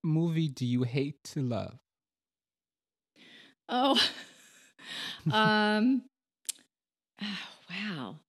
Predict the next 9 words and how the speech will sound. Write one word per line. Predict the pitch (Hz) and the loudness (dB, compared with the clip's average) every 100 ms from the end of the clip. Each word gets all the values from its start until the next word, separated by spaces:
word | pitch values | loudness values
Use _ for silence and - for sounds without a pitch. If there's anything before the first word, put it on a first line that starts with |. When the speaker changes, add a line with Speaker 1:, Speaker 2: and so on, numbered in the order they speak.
| - | -14
Speaker 2:
That's | 190 190 160 | -12 -10 -10
a | |
really | 156 107 - | -10 -10 -12
good | 151 - | -12 -12
question. | - 160 - - 143 143 156 _ _ _ _ _ _ _ | -10 -8 -8 -6 -8 -8 -10 _ _ _ _ _ _ _
I'm | 165 | -14
trying | - 175 160 | -10 -6 -6
to | 156 | -6
think. | - 180 170 165 - | -2 0 0 -4 -12